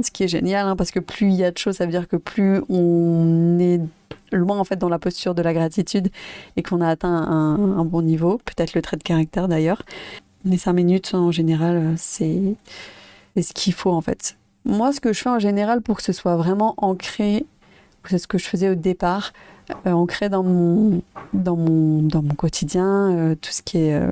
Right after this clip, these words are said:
voilà, gratitude, c'est que je le fais, euh, quand je me brosse les dents, parce que comme ça, du coup, c'est,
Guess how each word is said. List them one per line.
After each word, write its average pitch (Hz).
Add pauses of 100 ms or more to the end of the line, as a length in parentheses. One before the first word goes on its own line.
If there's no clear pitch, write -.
voilà, 170
gratitude, 175
c'est -
que 185
je 165
le 175
fais, 202
euh, 175
quand 180
je 170
me 175
brosse 175
les 180
dents, 175
parce 165
que 180
comme 170
ça, 185
du 180
coup, 202
c'est, 170